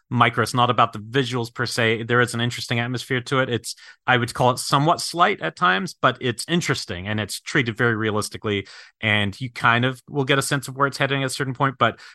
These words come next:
because it's involving, you know, witch and what retrib-, retribution for things,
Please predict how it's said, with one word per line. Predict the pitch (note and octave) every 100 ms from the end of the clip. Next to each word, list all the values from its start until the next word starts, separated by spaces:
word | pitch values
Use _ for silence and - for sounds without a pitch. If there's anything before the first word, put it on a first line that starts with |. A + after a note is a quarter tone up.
| -
because | A2 - A#2+ F#2+ A2+ -
it's | B2 - A2+
involving, | A2+ G2 G#2 G#2 G#2 G2+ G2
you | F#2+
know, | F#2 F#2 - - -
witch | A2 A2 -
and | A#2+ G#2+ G2+
what | G#2
retrib-, | G#2 G#2+ - G#2+ F#2 A2
retribution | A#2 A2+ G#2+ G#2 G2 G2+
for | G2 G2+
things, | G#2+ G2 F#2+